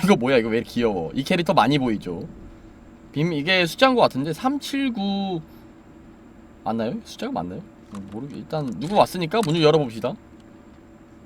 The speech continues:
아무도 없네요. 뭐야, 괜히 쫄았네. 누가 벨트했는데?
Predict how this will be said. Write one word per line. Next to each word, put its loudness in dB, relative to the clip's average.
아무도 0
없네요. -4
뭐야, 2
괜히 -2
쫄았네. -4
누가 -2
벨트했는데? 4